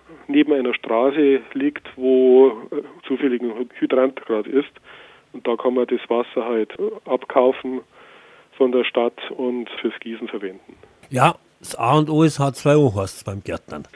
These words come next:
Speaker 1: Ja, wobei, da, wenn ich das kurz einflechten darf, es wird viel zu viel gegossen. Man
Speaker 2: Mhm.
Speaker 1: macht die Pflanzen auch faul dadurch. Also die, also es ist gr-,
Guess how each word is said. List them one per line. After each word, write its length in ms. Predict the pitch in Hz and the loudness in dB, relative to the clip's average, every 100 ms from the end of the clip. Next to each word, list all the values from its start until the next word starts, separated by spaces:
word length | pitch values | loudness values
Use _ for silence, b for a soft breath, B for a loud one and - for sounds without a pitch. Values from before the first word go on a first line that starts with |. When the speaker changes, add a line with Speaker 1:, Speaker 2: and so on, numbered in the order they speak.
| B 139 | B -4
Speaker 1:
Ja, 340 | 113 117 160 151 | 0 8 8 8
wobei, 480 | 147 135 151 180 165 | 6 6 10 12 12
da, 340 | 143 147 147 | 12 10 8
wenn 120 | 156 | 4
ich 100 | 160 | 2
das 160 | - 135 - | 0 -4 0
kurz 220 | 165 156 - | 2 2 -2
einflechten 920 | - 131 160 156 - 139 147 - - | -2 0 0 -2 0 2 2 0 -6
darf, 320 | 143 131 151 - B B B B B B - - | 2 6 6 4 B B B B B B -12 -6
es 120 | - - | -4 2
wird 180 | 147 | 2
viel 220 | - 175 196 | 4 0 2
zu 160 | - 143 - | -2 -6 -2
viel 180 | 190 | -2
gegossen. 640 | 156 123 110 127 - 165 175 B B B | 0 -2 0 -2 -2 -10 -10 B B B
Man 100 | 151 | 0
Speaker 2:
Mhm. 20 | 139 | 2
Speaker 1:
macht 260 | 117 - | 2 0
die 100 | 143 | -4
Pflanzen 500 | - 123 135 - 147 | 2 2 2 0 -4
auch 160 | 123 - - | -4 -6 -8
faul 260 | - 123 180 | 2 6 8
dadurch. 540 | 127 120 127 147 165 | 6 4 6 6 6
Also 260 | 135 123 123 | 0 -2 -2
die, 300 | 127 120 131 | 0 2 2
also 200 | 135 139 | 0 -4
es 60 | 127 | -8
ist 160 | - - | -8 -4
gr-, 180 | 139 | -4